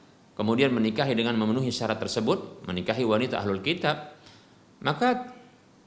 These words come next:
kecondongan, ya, karena mungkin kecantikan, karena begitu, eh, besarnya pengorbanan, maka ini tidak masalah untuk cinta. Tapi wajib berhati-hati, jangan sampai kecondongan hati seperti ini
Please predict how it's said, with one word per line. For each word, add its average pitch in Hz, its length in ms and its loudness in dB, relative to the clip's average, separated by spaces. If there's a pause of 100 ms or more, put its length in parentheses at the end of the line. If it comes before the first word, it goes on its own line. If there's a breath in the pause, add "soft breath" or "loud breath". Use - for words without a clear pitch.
(840)
kecondongan, 160 800 2 (960)
ya, 104 140 2
karena 120 180 2
mungkin 131 300 -2
kecantikan, 113 1000 -2
karena 123 240 -2
begitu, 113 800 -2 (220)
eh, 101 800 0
besarnya 131 420 0
pengorbanan, 113 880 2 (320)
maka 170 320 0
ini 190 220 -2
tidak - 180 2
masalah 117 460 0
untuk 98 260 -6
cinta. 90 400 -4
Tapi 180 380 -2 (480 loud breath)
wajib 117 340 2
berhati-hati, 107 760 -2
jangan 110 260 0
sampai 151 320 -4
kecondongan 117 540 -2
hati 113 260 -4
seperti 104 380 -4
ini 143 140 -2